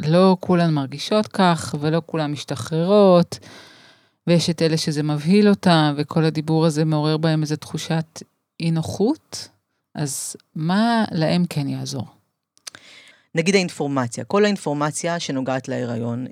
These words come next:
Speaker 2: היא מעוררת ים של הרגשות. עצה מחברה, איך נראית השכנה שבהיריון, מה שאימא אומרת.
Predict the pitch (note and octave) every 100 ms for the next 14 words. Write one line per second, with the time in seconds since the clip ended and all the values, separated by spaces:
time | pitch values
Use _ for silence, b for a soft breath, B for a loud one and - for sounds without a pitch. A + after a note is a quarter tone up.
0 | - C3+ C3 C#3 C3+ C#3 E3 F#3 G3+ -
1 | - E3 F3+ A3 - G3 C3 A#2+ - A2+
2 | A#2 - B B B B B - G3 G3
3 | - G3+ F#3+ F3+ - E3+ E3 E3+ D#3+ E3
4 | D#3+ D#3 D3+ - F#3 - G3+ F#3 F3 F3
5 | F3+ - - E3+ E3 - F3 D#3+ D#3+ D#3+
6 | D#3+ D#3+ D#3+ D#3 D#3+ F#3 - G3 F3+ F#3
7 | F3+ E3+ E3 D#3+ D#3 D3+ D3+